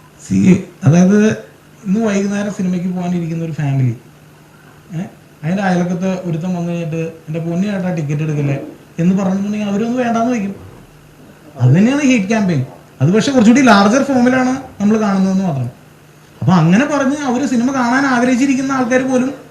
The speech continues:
വേണ്ടാന്ന് വെക്കുന്ന അവസ്ഥയിലേക്ക് നമ്മൾ കൊണ്ടുപോകരുത്. അതെന്തിനാണ് അങ്ങനെ ചെയ്യുന്നതെന്നാണ് ഞാൻ ചോദിക്കുന്നത്. സി, നമുക്കുള്ളതുപോലെ വേറൊരാൾക്കും ഒരു സിനിമയെ വിലയിരുത്താനുള്ള കഴിവുണ്ടെന്ന് വിശ്വസിക്കുന്ന ഒരാ-, ആളാണ് ഞാൻ. അപ്പൊ മലയാളി ഓഡിയൻസിനെ നമ്മൾ ഒരിക്കലും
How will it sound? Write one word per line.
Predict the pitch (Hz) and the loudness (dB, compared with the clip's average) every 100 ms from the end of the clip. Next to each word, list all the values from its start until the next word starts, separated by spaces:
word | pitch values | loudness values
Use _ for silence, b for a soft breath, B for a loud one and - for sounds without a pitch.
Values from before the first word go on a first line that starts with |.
| - - - | -20 -16 -2
വേണ്ടാന്ന് | 202 240 254 269 | 2 4 4 2
വെക്കുന്ന | 240 240 254 | 0 0 0
അവസ്ഥയിലേക്ക് | 247 - 254 254 | -2 0 2 2
നമ്മൾ | 302 277 | 0 -2
കൊണ്ടുപോകരുത്. | 262 214 175 143 113 - - - - - - - - - - 131 | 0 2 2 0 -2 -8 -20 -20 -20 -20 -20 -20 -20 -20 -4 2
അതെന്തിനാണ് | 175 180 233 285 | 6 6 6 4
അങ്ങനെ | 302 311 | 0 0
ചെയ്യുന്നതെന്നാണ് | 277 254 269 285 294 | 2 2 0 -2 -2
ഞാൻ | 269 | -2
ചോദിക്കുന്നത്. | 226 156 131 - - - - - - - - - - | 0 0 -2 -4 -14 -20 -20 -20 -20 -20 -20 -20 -4
സി, | 208 | 2
നമുക്കുള്ളതുപോലെ | 190 202 208 285 285 294 285 | 6 6 4 2 2 0 -2
വേറൊരാൾക്കും | 294 269 285 277 247 285 277 | -2 -4 -2 -2 -2 -4 -4
ഒരു | 254 | -2
സിനിമയെ | 254 254 269 | 0 0 0
വിലയിരുത്താനുള്ള | 262 262 262 262 262 | 0 0 -2 -2 -2
കഴിവുണ്ടെന്ന് | 254 247 262 262 262 | 0 2 2 2 2
വിശ്വസിക്കുന്ന | 254 233 220 233 | 0 -2 -2 -2
ഒരാ-, | 220 202 - - 185 | -2 -4 -8 -8 -2
ആളാണ് | 185 170 | 0 2
ഞാൻ. | 135 | 0
അപ്പൊ | 120 - - - - - 180 | -2 -10 -20 -20 -20 -6 2
മലയാളി | 196 175 202 220 285 262 | 4 6 6 4 4 2
ഓഡിയൻസിനെ | 254 269 240 285 | 2 2 -2 -2
നമ്മൾ | 277 262 285 | 0 0 2
ഒരിക്കലും | 233 208 - 294 | 2 0 0 0